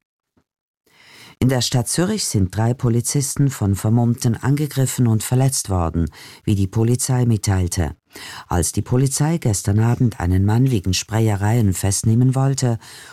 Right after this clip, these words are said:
wurde sie von mehreren Vermummten angegriffen, unter anderem mit Flaschen und Feuerwerkskörpern. Dabei seien drei Polizisten am Gehör verletzt worden,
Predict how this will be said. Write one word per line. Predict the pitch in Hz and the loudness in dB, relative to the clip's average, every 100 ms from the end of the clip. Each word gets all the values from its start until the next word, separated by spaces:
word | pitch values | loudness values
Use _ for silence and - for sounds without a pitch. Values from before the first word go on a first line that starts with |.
| - | -4
wurde | 151 151 | 0 0
sie | 135 160 | -2 -4
von | 135 101 | 0 2
mehreren | 107 117 120 127 | 2 2 0 0
Vermummten | 127 123 120 107 - 107 | 0 0 2 2 0 0
angegriffen, | 110 127 127 127 120 135 120 - - - - | 2 0 0 -2 0 0 -2 -4 -20 -12 -2
unter | 139 139 | 0 2
anderem | 123 127 139 147 | 2 2 0 0
mit | 120 - | 0 -2
Flaschen | - 92 - 117 | -2 -2 -2 0
und | 120 | 0
Feuerwerkskörpern. | 117 123 131 107 87 80 - 92 80 - 71 67 - - - - - - | 0 0 0 2 0 -4 -2 -2 -2 -2 -6 -6 -12 -20 -20 -20 -12 -6
Dabei | 120 127 135 | -2 0 0
seien | 143 127 104 | 2 2 2
drei | 101 107 131 | 0 0 0
Polizisten | - 123 117 - 95 - 107 | 0 0 0 -2 -2 0 2
am | 113 | 2
Gehör | 127 127 151 | 2 2 0
verletzt | 139 101 95 - - | 0 0 0 -2 -2
worden, | 113 113 123 | 0 2 0